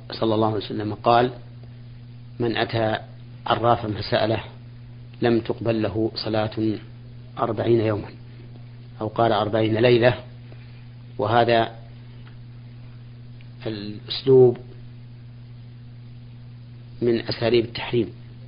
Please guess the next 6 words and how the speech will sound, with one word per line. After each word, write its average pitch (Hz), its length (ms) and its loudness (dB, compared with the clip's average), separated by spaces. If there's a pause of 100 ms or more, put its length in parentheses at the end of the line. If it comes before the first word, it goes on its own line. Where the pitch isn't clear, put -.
(880)
لأن 117 380 4
منع 123 280 8
قبول 117 360 6
صلاته 120 460 4
أربعين 113 300 2
ليلة 127 380 6